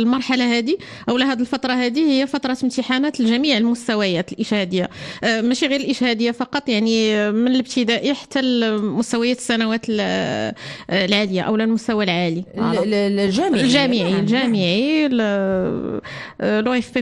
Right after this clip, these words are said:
Speaker 1: بي تي حتى هما يا ربما
Speaker 2: التكوين
Speaker 1: غادي،
Speaker 2: المهني،
Speaker 1: التكوين
Speaker 2: نعم،
Speaker 1: المهني
Speaker 2: نعم.
Speaker 1: حتى هما غادي يبداو يعني ال-، الأسبوع المقبل. آه،
Speaker 2: يعني
Speaker 1: إذن هي
Speaker 2: قبل
Speaker 1: فترة
Speaker 2: العطلة.
Speaker 1: امتحانات.
Speaker 2: قبل العطلة غادي يكون كلشي دوز الامتحانات.
Speaker 1: أغلبية، فوالا، يعني
Speaker 2: إيه.
Speaker 1: واحد النسبة اللي هي كبيرة كلها غادي تدوز قبل العطلة إن شاء الله.
Speaker 2: نعم.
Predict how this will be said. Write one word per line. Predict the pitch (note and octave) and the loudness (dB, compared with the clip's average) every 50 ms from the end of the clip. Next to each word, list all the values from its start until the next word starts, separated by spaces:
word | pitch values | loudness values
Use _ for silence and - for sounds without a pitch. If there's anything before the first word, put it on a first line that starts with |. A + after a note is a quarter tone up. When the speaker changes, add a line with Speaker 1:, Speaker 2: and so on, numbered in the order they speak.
| B3 | -2
Speaker 1:
بي | - A#3+ | -2 -2
تي | A#3 - C4 D4 | -2 0 -2 -2
حتى | C#4+ - - | -2 0 0
هما | B3 A#3 A3+ A3 A3 A3+ | 0 2 2 2 2 2
يا | A3+ A3+ | 2 0
ربما | A3 G#3 A3+ | 0 0 0
Speaker 2:
التكوين | A3+ - E4 | 2 2 2
Speaker 1:
غادي، | - C4 B3+ B3+ | 2 2 2 2
Speaker 2:
المهني، | G#3+ A3 G#3 | 2 2 0
Speaker 1:
التكوين | B3+ G#3+ C4+ C4+ C4 B3+ | 0 0 2 2 2 2
Speaker 2:
نعم، | A#3+ B3 | 2 2
Speaker 1:
المهني | B3+ C4 A#3+ A#3+ A#3+ | 2 2 2 2 0
Speaker 2:
نعم. | B3 | 0
Speaker 1:
حتى | A#3 C#4 | 0 0
هما | B3+ B3+ A#3 A3+ A3+ A3 A3 | 0 2 2 2 2 2 0
غادي | G#3+ G#3+ A3 G#3 | 0 -2 0 -2
يبداو | G#3+ F#3+ F#3+ G#3 G#3 | -2 -2 0 0 0
يعني | G3+ F#3 F3+ F#3+ G#3 | 0 0 0 0 0
ال-، | G#3 G3+ G#3 | 0 2 0
الأسبوع | G#3 G#3 - - G#3+ - G#3 G3+ | 0 0 0 -4 -4 -2 -2 -2
المقبل. | E3+ E3 G3 G3+ G#3 - G#3+ G3 B3+ C#4+ D#4 C#4 - - - - - - - - | 2 2 2 2 2 0 0 0 2 2 2 0 -2 -6 -16 -18 -18 -20 -18 -8
آه، | - - G3+ G3 F#3+ G3+ | -4 -2 0 0 0 0
Speaker 2:
يعني | G3+ G3 F#3+ A#3+ C4 | 2 2 2 2 4
Speaker 1:
إذن | C4+ | 4
هي | C#4 D4 | 4 2
Speaker 2:
قبل | E4 G4 | 2 0
Speaker 1:
فترة | - F4+ | 0 0
Speaker 2:
العطلة. | D#4+ F4 - D4 | 0 -2 0 0
Speaker 1:
امتحانات. | C4+ B3+ - A#3 A#3 G3+ G3 G3+ G3 - - - | -2 0 0 -2 -2 0 -2 -2 -4 -6 -8 -10
Speaker 2:
قبل | F3+ - - D4 G#4+ A4 F#4+ | -8 -8 -2 0 0 2 2
العطلة | C4+ C4+ D#4 D#4 - D#4 D#4 C#4+ | 0 0 -2 -2 -2 -2 0 0
غادي | C4 B3 C4 | 0 0 0
يكون | C#4 - - C#4 | -2 0 0 -2
كلشي | B3 - D4 C4 - D4 | 0 0 0 0 2 0
دوز | A3+ G3 A3 A#3 G#3+ F3 | 0 2 2 0 0 0
الامتحانات. | F#3 F3+ E3+ - F3 D3+ - - D3+ D3 C3+ - | 0 -2 0 -2 -4 -4 -4 -6 -8 -4 -2 0
Speaker 1:
أغلبية، | C4+ A#3+ A3+ A#3+ C4 B3 A3+ A#3 A#3 | 0 2 2 2 0 0 0 0 -2
فوالا، | - - - A#3 A3 F3+ D3+ D#3 - - | -2 -2 -2 -2 0 0 -2 -2 -2 -2
يعني | F#3 F3+ G3+ | 0 0 0
Speaker 2:
إيه. | A3 | 0
Speaker 1:
واحد | A3+ - - | 0 0 0
النسبة | A#3 C4 C#4+ C#4 B3 A#3+ | 2 2 2 2 2 0
اللي | C4 C4 C4+ B3+ | 0 2 2 2
هي | C4 C4+ C#4+ | 2 2 2
كبيرة | C#4 - A#3+ C#4+ D#4 D#4+ D#4 D4+ D4+ | 0 0 0 2 2 4 2 2 0
كلها | - - D4 C#4+ C#4+ | 0 0 0 0 2
غادي | C4 C4 A#3 A#3+ | 0 0 -2 0
تدوز | G3+ G#3 A#3+ A#3 A3+ | 0 0 0 0 -2
قبل | A3+ - A3 G#3 | -2 -2 0 0
العطلة | G#3 F#3 E3+ F3 F3+ - F3+ - | 2 2 0 0 -2 -2 0 0
إن | F#3 F3+ | -2 -2
شاء | - - - - | -2 -4 -4 -4
الله. | E3+ E3+ B3 | -2 0 0
Speaker 2:
نعم. | C#4+ A3 F3 | 0 0 -4